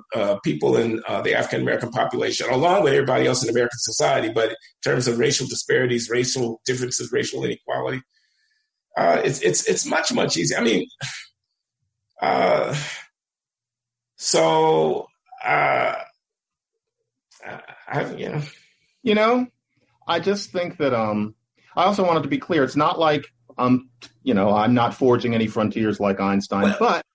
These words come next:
Speaker 2: I am
Speaker 1: I'm sorry.
Speaker 2: subject. It's important. I'm subject to critique, and partly because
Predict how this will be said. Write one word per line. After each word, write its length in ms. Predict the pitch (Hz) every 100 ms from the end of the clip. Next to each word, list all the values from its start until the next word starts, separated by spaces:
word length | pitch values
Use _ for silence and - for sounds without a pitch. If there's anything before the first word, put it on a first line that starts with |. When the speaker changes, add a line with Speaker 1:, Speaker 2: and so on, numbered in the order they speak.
| _ _ -
Speaker 2:
I 180 | 165 180
am 360 | 175 196 240
Speaker 1:
I'm 100 | 262
sorry. 240 | - 262 -
Speaker 2:
subject. 240 | 190 185 - - _ _
It's 160 | 226 262
important. 320 | 254 269 - _ _ - - _
I'm 140 | - 254
subject 360 | 262 262 220
to 60 | 202
critique, 460 | 196 - 311 - - _ _
and 180 | - 151
partly 280 | - 185 180
because 440 | 147 - 143 131